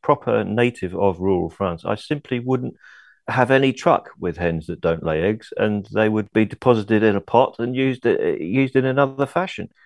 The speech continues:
But I can't do that. I just can't. So I'm resigned to now having these hens until, you know,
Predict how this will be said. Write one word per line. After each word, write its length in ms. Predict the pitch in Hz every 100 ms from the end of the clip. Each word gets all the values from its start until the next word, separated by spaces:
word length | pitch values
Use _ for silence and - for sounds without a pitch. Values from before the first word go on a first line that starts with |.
| _
But 120 | 131
I 100 | 180
can't 400 | 214 - 170 151
do 160 | - 208
that. 200 | 107 - _ -
I 80 | 113
just 240 | 117 -
can't. 260 | - 135 127
So 180 | 131
I'm 180 | 127 131
resigned 400 | 127 123 143 147
to 80 | 123
now 200 | 110 110
having 300 | 110 110 107
these 200 | 98 98
hens 340 | 101 98 87 98
until, 540 | 110 - 117 113 107
you 100 | -
know, 220 | 104 90